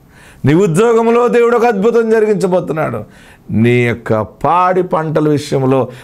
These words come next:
దేవుడు నూతనమైనవిగా చేయబోతున్నాడు. ఎప్పుడు పండని పంట గొప్పగా పండేస్తుంది. ఎప్పుడు రాని పెద్ద పెద్ద స్నేహితులు దేవుడు నీ చేతికి అప్పగిస్తాడు.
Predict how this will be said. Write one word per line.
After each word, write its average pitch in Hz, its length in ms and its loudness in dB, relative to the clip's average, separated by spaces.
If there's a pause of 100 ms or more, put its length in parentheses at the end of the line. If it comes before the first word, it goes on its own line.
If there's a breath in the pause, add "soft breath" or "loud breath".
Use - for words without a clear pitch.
(100)
దేవుడు 160 560 2
నూతనమైనవిగా 214 1120 0 (120)
చేయబోతున్నాడు. 135 880 -4
ఎప్పుడు 156 300 0
పండని 175 380 0
పంట 180 380 -2
గొప్పగా 180 420 -2
పండేస్తుంది. 147 640 -4 (1160 loud breath)
ఎప్పుడు 196 340 2
రాని 202 540 0 (880)
పెద్ద 175 280 0
పెద్ద 208 200 2
స్నేహితులు 214 880 0 (180 loud breath)
దేవుడు 214 480 2
నీ 220 80 2
చేతికి 220 520 0
అప్పగిస్తాడు. - 760 -4